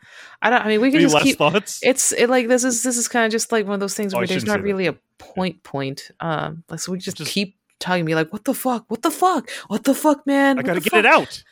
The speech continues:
Speaker 1: Yeah. So,
Speaker 2: <laughs>
Speaker 1: I don't know. We can, we coulda ended it here. We coulda ended it, like, an hour ago, and it's still the same. Just, "What the fuck?" is
Speaker 2: Well,
Speaker 1: going
Speaker 2: I, I mean, I feel, I feel,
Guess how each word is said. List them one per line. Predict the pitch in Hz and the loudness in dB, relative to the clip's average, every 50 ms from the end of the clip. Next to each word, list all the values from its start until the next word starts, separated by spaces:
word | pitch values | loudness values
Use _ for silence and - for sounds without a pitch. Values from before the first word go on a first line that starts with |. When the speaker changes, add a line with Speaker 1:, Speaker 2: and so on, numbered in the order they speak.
| _ _ _ _ _ - | _ _ _ _ _ -6
Speaker 1:
Yeah. | - 233 233 226 226 226 214 185 - - - - - 185 | -2 -2 -2 -2 -2 -4 -4 -6 -10 -16 -18 -18 -14 -12
So, | - - 214 208 202 | -6 -2 0 0 2
Speaker 2:
<laughs> | - | 4
Speaker 1:
I | 202 233 | 4 4
don't | 254 | 4
know. | 240 220 | 4 4
We | 208 220 | 2 2
can, | 220 269 - - - - _ _ _ _ - - - - - _ - | 0 0 -2 -4 -8 -18 _ _ _ _ -20 -20 -20 -20 -18 _ -2
we | 214 | 0
coulda | 208 294 285 269 | 4 4 4 6
ended | - 240 262 269 269 | 4 4 4 2 2
it | 262 226 | 2 0
here. | - 233 247 262 254 | -2 -2 0 0 0
We | 240 | 0
coulda | - 233 220 - | 0 2 2 2
ended | - 214 233 226 | 2 2 2 2
it, | 247 220 | 2 2
like, | 220 220 220 | 0 -2 -2
an | 226 214 196 | -2 -4 -2
hour | 196 208 214 208 196 | -2 -2 -2 -2 -2
ago, | 165 151 151 160 | -2 -2 -2 0
and | 170 180 | 0 -2
it's | 180 175 | -2 -2
still | - - 202 202 | -4 -4 -4 -4
the | 190 196 190 | -4 -4 -4
same. | - - 226 220 208 160 135 | -4 -4 -4 -4 -4 -4 -4
Just, | - 160 - - | -6 -8 -8 -4
"What | 147 135 143 147 - - | -2 0 0 0 -2 -4
the | 165 165 156 | -4 -4 -4
fuck?" | - - - - 165 156 147 147 - - - | -6 -10 -8 -6 -6 -6 -8 -10 -14 -20 -20
is | _ _ _ _ _ _ _ _ _ _ _ _ - | _ _ _ _ _ _ _ _ _ _ _ _ -8
Speaker 2:
Well, | - 107 104 107 104 98 | -4 0 2 2 2 2
Speaker 1:
going | 87 - 110 - - | 0 -2 -2 -2 -2
Speaker 2:
I, | 117 | -2
I | 117 | 0
mean, | 120 117 113 | 0 2 0
I | 113 | 0
feel, | 110 - 139 143 143 131 123 - | 0 0 0 0 0 0 0 -2
I | 113 107 | -4 -4
feel, | - - 143 131 117 107 - | -2 -2 -2 -2 -2 -4 -10